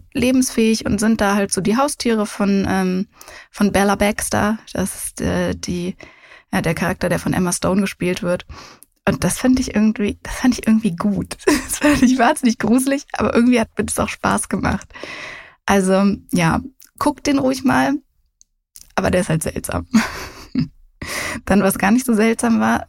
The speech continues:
welchen Film ich als nächstes gesehen hab, tatsächlich am selben Tag, ähm, nur wenige Stunden später im Zoopalast, war, ähm, der neue Tribute von Panem-Film, Ballad of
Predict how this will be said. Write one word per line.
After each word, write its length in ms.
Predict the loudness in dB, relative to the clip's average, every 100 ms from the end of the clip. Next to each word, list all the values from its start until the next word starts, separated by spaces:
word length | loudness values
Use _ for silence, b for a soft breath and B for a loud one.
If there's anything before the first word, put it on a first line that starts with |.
| -8
welchen 680 | -4 -2 0 0 -2 -2 -4
Film 200 | 0 0
ich 120 | 0
als 100 | 0
nächstes 260 | 0 -2
gesehen 220 | -2 0 0
hab, 100 | 0
tatsächlich 460 | 0 2 4 4
am 100 | 4
selben 340 | 4 4 4 2
Tag, 400 | 2 0 0 -4 B B B B
ähm, 180 | -2 2
nur 120 | 2
wenige 260 | 4 4 2
Stunden 260 | 2 2 0
später 380 | 0 -2 0
im 120 | -2 -2
Zoopalast, 640 | -2 -2 -2 0 -2 -6 _ _ _ _ _ _ _ -20 -20 -14 -4
war, 460 | 0 2 2 0
ähm, 300 | 0 0 2
der 120 | 0 2
neue 480 | 2 2 2 0 -2 B B B B
Tribute 300 | -8 -2 -2
von 160 | 0 -2
Panem-Film, 800 | 0 0 0 -2 -2 0 0 -2 B B B B _ _
Ballad 520 | 0 2 4 2 0 -2
of 380 | 0 0 -4 -18